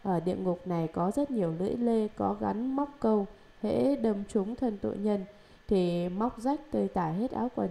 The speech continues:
trên người, làm cho tội nhân phải chịu trần truồng. Bấy giờ có một loại áo quần bằng sắt từ không trung bay đến, tội nhân vừa thấy áo quần đó liền vui mừng giơ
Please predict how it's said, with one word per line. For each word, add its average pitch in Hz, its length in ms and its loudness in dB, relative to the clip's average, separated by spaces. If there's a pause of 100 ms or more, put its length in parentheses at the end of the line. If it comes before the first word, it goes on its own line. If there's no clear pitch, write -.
trên 233 240 -2
người, 170 260 0 (400)
làm 170 340 0
cho 233 140 0
tội 214 220 -2
nhân 233 200 -2
phải 170 160 -4
chịu - 200 -4 (100)
trần 180 160 -2 (140)
truồng. 165 260 -2 (380)
Bấy 196 160 0
giờ 190 380 0
có 175 80 -4
một 226 160 -2
loại 202 180 -2
áo 190 240 -2
quần 190 220 -2
bằng 175 220 -6
sắt 277 240 -4 (320)
từ 180 120 0
không 233 240 0
trung 233 240 0
bay 233 160 0
đến, 214 360 -2 (340)
tội 208 140 0
nhân 214 260 -2
vừa 180 100 -2
thấy 190 260 -2
áo 226 240 -4
quần 196 240 0
đó 175 300 -2 (400)
liền 180 280 -2
vui 220 160 0
mừng 196 260 -4
giơ 208 160 -2